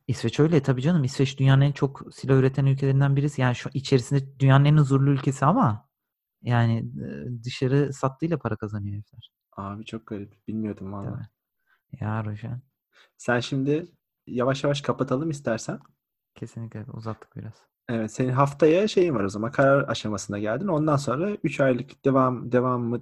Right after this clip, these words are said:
Speaker 2: tamam mı, devam mı sorusu olacak herhalde.
Speaker 1: Aynen. Var mısın, yok musun?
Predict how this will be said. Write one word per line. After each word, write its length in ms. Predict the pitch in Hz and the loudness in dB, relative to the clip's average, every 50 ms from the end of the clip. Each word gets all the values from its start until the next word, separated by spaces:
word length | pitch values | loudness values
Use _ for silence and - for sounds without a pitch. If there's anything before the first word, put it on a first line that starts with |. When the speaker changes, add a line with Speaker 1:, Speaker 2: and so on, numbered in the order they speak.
| _ _ | _ _
Speaker 2:
tamam 280 | - - 131 127 110 | 0 0 2 2 2
mı, 140 | 107 131 135 | 0 0 0
devam 260 | 131 113 117 110 113 | 0 0 0 -2 -4
mı 220 | 113 120 143 175 - - - _ _ _ | -4 -6 -8 -8 -10 -12 -16 _ _ _
sorusu 420 | - - - 143 139 131 131 - 120 | -14 -8 -6 -4 -4 -4 -6 -6 -8
olacak 260 | 98 85 - - - | -8 -8 -10 -14 -12
herhalde. 300 | 104 - - 120 143 139 _ _ - | -12 -10 -10 -12 -14 -18 _ _ -6
Speaker 1:
Aynen. 440 | 131 131 127 123 117 110 110 117 120 | -4 -4 -4 -4 -4 -6 -6 -4 -2
Var 160 | 123 123 127 | 0 0 0
mısın, 240 | 117 113 - - 131 | -2 -4 -8 -8 -6
yok 200 | 127 123 120 - | -6 -6 -6 -8
musun? 260 | 117 110 - - 110 | -12 -14 -12 -14 -16